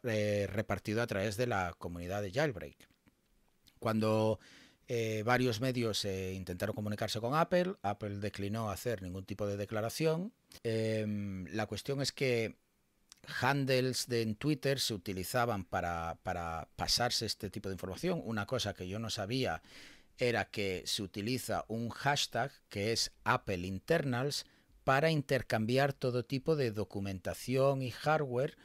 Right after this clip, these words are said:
eh, que se li-, que se, que se filtra de Apple. Yo esto no lo conocía. A partir de ahora me voy a añadir ese hashtag, insisto, Apple Internals. Y de hecho es así como este,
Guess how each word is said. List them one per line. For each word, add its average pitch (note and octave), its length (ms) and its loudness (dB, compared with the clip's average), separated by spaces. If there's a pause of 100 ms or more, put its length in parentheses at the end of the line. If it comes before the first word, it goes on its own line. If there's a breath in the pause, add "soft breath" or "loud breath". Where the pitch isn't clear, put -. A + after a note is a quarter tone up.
(400 loud breath)
eh, G#2 500 -2
que A2 120 0
se G#2 180 4
li-, F#2+ 280 0
que - 140 -4
se, F2 800 -4
que - 80 -4
se F#2+ 140 -2
filtra B2 440 0
de F2+ 140 2
Apple. F2 320 0
Yo G2+ 120 -4
esto A2+ 200 -2
no C3 100 0
lo G#2 80 0
conocía. F2+ 400 -2
A F2 80 -2
partir G#2 320 -4
de G#2 80 0
ahora A2+ 200 2
me C3 120 2
voy A2 160 2
a G#2 40 2
añadir G2+ 340 0
ese F#2+ 180 -2
hashtag, - 520 -2
insisto, F2 540 -4 (280 soft breath)
Apple C3+ 300 4
Internals. E2+ 680 -4 (240 loud breath)
Y A2 180 2
de G2 180 4
hecho B2+ 180 2
es B2+ 120 4
así D3+ 340 2 (180)
como D#3+ 520 6 (120)
este, D3+ 640 2